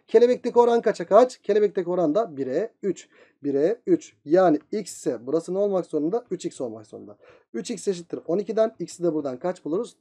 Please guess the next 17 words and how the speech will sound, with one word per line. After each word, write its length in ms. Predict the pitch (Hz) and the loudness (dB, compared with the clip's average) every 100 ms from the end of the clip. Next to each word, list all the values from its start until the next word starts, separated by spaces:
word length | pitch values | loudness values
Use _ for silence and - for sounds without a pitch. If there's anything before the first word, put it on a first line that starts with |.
| 135 | -4
Dört 320 | 151 190 - | -2 -2 -6
buluruz 260 | 139 156 143 | -8 -8 -8
arkadaşlar. 520 | 120 117 110 - 104 _ _ _ - | -14 -16 -18 -20 -20 _ _ _ 2
Evet, 220 | 202 180 | 2 4
cevabımız 540 | 214 233 220 151 123 | 4 6 6 4 -4
böylelikle 560 | 170 175 160 185 208 - 131 | -2 0 -2 -2 -4 -4 -4
dört 200 | 151 165 | -2 -2
çıkar. 340 | - - 202 - - _ - | -4 2 2 2 -20 _ 4
Ve 260 | 220 254 - _ - | 8 8 4 _ -12
istesek 460 | 190 - 247 269 - | -4 2 4 4 0
biz 460 | 175 156 151 208 | -10 -8 -8 -6
bununla 420 | 170 214 285 277 240 | -4 0 4 6 4
ilgili 480 | 240 240 226 233 | 4 -4 -2 -2
bir 100 | 226 | -4
formül 380 | 196 233 233 269 - | 0 2 2 0 4
üretebiliriz 580 | 226 226 226 226 214 | 6 8 6 4 0
arkadaşlar. 520 | 170 139 139 120 - | 2 0 -2 -8 -12